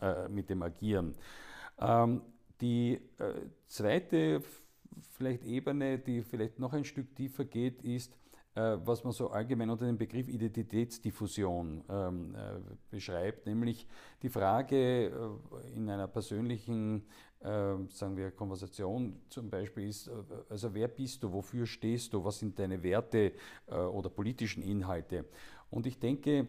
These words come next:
da kann es mitunter für, äh, Politiker durchaus von Interesse sein,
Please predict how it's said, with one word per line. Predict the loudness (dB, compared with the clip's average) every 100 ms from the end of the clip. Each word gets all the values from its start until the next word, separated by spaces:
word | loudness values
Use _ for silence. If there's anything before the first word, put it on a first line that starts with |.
| 4
da | 6 6 4 -4 -14 -18 -6
kann | -2 2 2
es | 0 0
mitunter | -2 0 -2 -2 0 2 4 2 0 -4
für, | 0 2 4 2 -2 0 0 0
äh, | -4 -10 -10 -10 -6
Politiker | -4 -4 -4 2 4 2 0 -14 -6
durchaus | 0 4 4 2
von | 0 0
Interesse | 2 2 0 -2
sein, | -6 -10 0 2 4 2 2 0